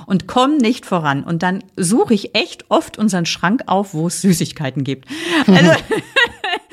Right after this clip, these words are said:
genau. Und das ist, das ist ja auch, es ist menschlich, alle Fluchtwege sind menschlich. Es ist die Frage, ob man sich auf Dauer,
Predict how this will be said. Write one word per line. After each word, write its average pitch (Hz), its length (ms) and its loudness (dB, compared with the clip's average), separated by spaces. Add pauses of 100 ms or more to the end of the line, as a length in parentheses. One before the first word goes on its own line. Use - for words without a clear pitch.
(260)
genau. 269 340 0 (540)
Und 302 120 0
das - 120 2
ist, - 220 -4 (160)
das 285 120 2
ist 302 140 -4
ja 294 120 0
auch, - 180 -18
es - 260 0
ist 240 140 -2
menschlich, 339 580 0
alle 330 160 0
Fluchtwege 170 500 -4
sind 180 140 -2
menschlich. 175 280 -2
Es 180 120 -4
ist 190 100 -6
die 208 60 0
Frage, 202 300 0
ob 180 100 -4
man 180 120 0
sich 185 200 -6
auf 165 100 -10
Dauer, 202 420 2